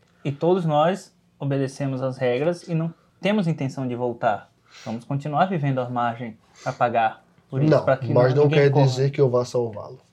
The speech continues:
Speaker 2: Eu até prefiro que vocês todos morram, mas eu não vou ajudar com isso.
Speaker 1: Mas você vai procurar.
Speaker 2: Não vou. E não darei nada pra vocês. Então, pode pegar você e seu amiguinho e ir embora daqui.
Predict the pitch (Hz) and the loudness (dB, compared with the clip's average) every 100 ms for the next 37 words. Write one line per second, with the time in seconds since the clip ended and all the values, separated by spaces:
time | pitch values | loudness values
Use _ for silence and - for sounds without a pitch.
0 | _ _ 147 165 190 190 214 214 185 143 | _ _ 0 4 2 2 -2 0 0 0
1 | 139 139 139 - 143 139 127 107 107 107 | -4 -2 -8 -6 -4 -4 -4 -6 -12 -18
2 | _ - 131 127 143 156 139 143 135 127 | _ -2 0 0 0 0 2 2 2 -4
3 | - 131 104 - - - 123 127 156 139 | -8 -14 -16 -20 -20 -8 -4 -4 -2 2
4 | 143 143 - - - _ - 135 143 120 | 0 0 -18 -20 -20 _ -4 0 2 0
5 | 98 - - 139 135 135 165 165 143 156 | -6 -16 -6 -2 0 0 0 0 0 -2
6 | 123 123 127 131 127 131 - - - - | -2 -2 -4 -4 -8 -10 -14 -20 -20 -20
7 | _ _ _ 131 127 147 147 131 - 151 | _ _ _ -8 0 4 4 2 4 4
8 | 170 160 156 135 131 127 123 - 135 135 | 6 4 2 2 0 -2 -6 -6 -4 -2
9 | 135 - 123 123 120 120 127 156 160 151 | -2 -2 -2 -2 -4 -4 -4 -2 -2 0
10 | 147 147 120 120 113 107 - | -2 -2 -4 -6 -10 -14 -16